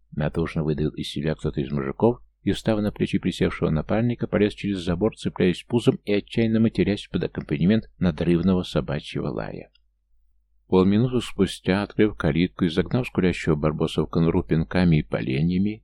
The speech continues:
славные представители пролетариата уже барабанят кулаками по входной двери, причем в их стуке угадался какой ритм, и даже не побоюсь этого слова мелодия.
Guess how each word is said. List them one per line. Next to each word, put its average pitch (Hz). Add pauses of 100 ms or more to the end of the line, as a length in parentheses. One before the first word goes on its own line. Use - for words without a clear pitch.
(120)
славные 107
представители 98
пролетариата 87
уже 90
барабанят 85
кулаками 87
по 85
входной 85
двери, 98
причем 92
в 92
их 90
стуке -
угадался 85
какой 71
ритм, 110 (100)
и 95
даже 117
не 117
побоюсь 101
этого 90
слова 87
мелодия. 76